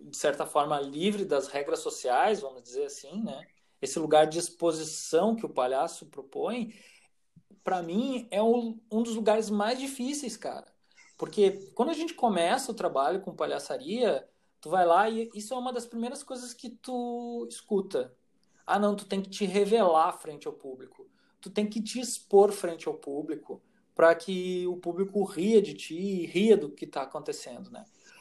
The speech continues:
Só que a procura de, de conhecimento a ponto de eu conseguir me revelar, primeiro pra mim mesmo, pra depois poder mostrar isso pra outra pessoa, é tão complicado, na minha opinião, e tão, tão difícil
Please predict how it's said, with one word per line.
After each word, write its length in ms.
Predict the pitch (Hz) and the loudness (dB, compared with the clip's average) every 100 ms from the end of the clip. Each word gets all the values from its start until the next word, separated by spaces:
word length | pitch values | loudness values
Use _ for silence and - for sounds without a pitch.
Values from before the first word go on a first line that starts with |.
| - | -12
Só 200 | - 208 | 0 0
que 180 | 208 262 | 4 4
a 100 | 226 | 4
procura 640 | - 220 214 - 202 294 | 4 2 2 0 2 2
de, 540 | 226 240 226 190 165 160 151 _ _ | 0 -2 -2 -4 -6 -10 -18 _ _
de 240 | 185 156 175 | -20 -12 -6
conhecimento 880 | - 175 175 - 156 143 165 208 196 | -2 -2 -2 -6 -8 -4 0 2 2
a 40 | |
ponto 360 | 180 165 175 180 | 2 2 2 0
de 100 | 156 | 2
eu 100 | 175 | 2
conseguir 440 | 175 180 175 - | 2 -4 -4 -10
me 180 | 165 180 | -6 -4
revelar, 540 | 160 180 170 175 139 131 | 0 2 6 8 8 6
primeiro 400 | 147 143 180 220 | 0 2 4 4
pra 200 | 233 190 | 4 2
mim 200 | 175 262 | 0 -2
mesmo, 500 | 247 180 156 135 - _ | 0 0 -2 -4 -10 _
pra 140 | - 147 | -4 -2
depois 400 | 151 156 175 208 | -2 0 0 2
poder 280 | - 202 196 | 0 0 2
mostrar 460 | 196 - - 139 | 0 -4 -4 -4
isso 160 | 135 - | -4 -10
pra 80 | - | -10
outra 160 | 135 - | -10 -12
pessoa, 500 | - - 160 196 220 - _ _ - | -20 -10 -4 -4 -4 -12 _ _ -16
é 140 | 127 _ | -16 _
tão 220 | 208 269 | 6 6
complicado, 800 | - 320 330 320 - 185 156 135 135 | 4 -4 -2 -6 -2 2 2 0 -6
na 80 | |
minha 140 | 131 135 | -10 -10
opinião, 400 | 131 139 127 127 | -10 -10 -8 -8
e 80 | 123 _ _ _ | -12 _ _ _
tão, 460 | 214 277 320 254 175 - | 6 6 2 -4 -6 -4
tão 560 | 190 240 285 262 214 156 | 0 0 -2 -4 -4 -6
difícil 1040 | 147 175 - - 165 226 311 - 190 - | -8 -8 -10 -10 -4 -2 -2 -2 -2 -2